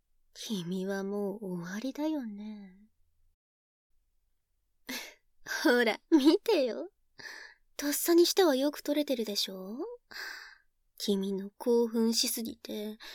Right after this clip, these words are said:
周りが見えてない顔や、粗末なものを露出して、私の体操着を嗅ぎながらジーしてる様子がバッチリ映ってる。<laughs> 私、週刊誌の記者とか向いてる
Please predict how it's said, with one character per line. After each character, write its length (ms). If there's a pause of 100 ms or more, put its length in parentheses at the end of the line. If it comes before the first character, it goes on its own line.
(180)
周 340
り 120
が 140
見 300
え 80
て 160
な 200
い 100
顔 340
や、 120 (840)
粗 420
末 160
な 80
も 160
の 220
を 60
露 160
出 260
し 220
て、 120 (760)
私 440
の 100
体 220
操 240
着 120
を 80
嗅 180
ぎ 140
な 100
が 120
ら 120
ジ 180
ー 200
し 80
て 120
る 140
様 200
子 180
が 160
バ 180
ッ 260 (220)
チ 240
リ 0 (180)
映 60
っ 40
て 140
る。 80 (1400)
<laughs> 580
私、 480 (440)
週 340
刊 240
誌 100
の 120
記 100
者 200
と 120
か 140
向 200
い 120
て 120
る 80